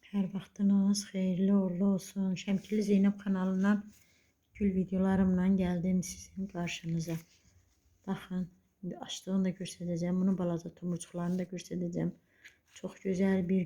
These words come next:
gülüm var. Bu ayrı bir yağ qabındadır.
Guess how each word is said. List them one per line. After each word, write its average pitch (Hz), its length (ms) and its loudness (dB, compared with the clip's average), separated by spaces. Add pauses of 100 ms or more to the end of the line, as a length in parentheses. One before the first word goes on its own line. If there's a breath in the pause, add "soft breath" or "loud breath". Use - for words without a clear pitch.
gülüm 185 320 2
var. 185 240 0 (400 soft breath)
Bu 285 200 -8
ayrı 180 280 -2
bir 202 220 6 (420)
yağ 190 140 2 (160)
qabındadır. 175 840 0